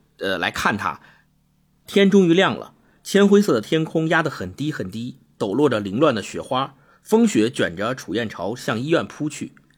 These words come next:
他奔进医院大门，奔进标着刺目的红字的急诊室，奔进新月躺着的那间观察室。那幢病床已经空了，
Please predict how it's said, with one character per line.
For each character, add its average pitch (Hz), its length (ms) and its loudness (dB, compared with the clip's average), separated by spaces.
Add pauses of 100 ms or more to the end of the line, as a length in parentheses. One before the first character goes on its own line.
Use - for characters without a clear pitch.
(100)
他 143 180 0
奔 196 260 6
进 131 220 2
医 - 20 -8
院 143 180 2
大 110 180 0
门， 92 260 -8 (240)
奔 160 180 4
进 131 220 0
标 160 220 2
着 117 120 -4
刺 - 340 -4
目 139 160 0
的 98 120 -4
红 101 280 -6
字 143 140 -2
的 110 60 -2
急 135 180 -8
诊 151 160 -2
室， - 320 -8 (280)
奔 143 180 2
进 131 180 2
新 175 300 0
月 147 120 4
躺 82 300 -10
着 107 140 -8
的 123 60 -6
那 120 100 -6
间 131 120 -2
观 170 200 0
察 98 180 -6
室。 - 300 -10 (320)
那 147 100 -2
幢 147 160 2
病 139 180 0
床 101 240 -6
已 117 60 -6
经 78 140 -12
空 143 280 -4
了， - 180 -6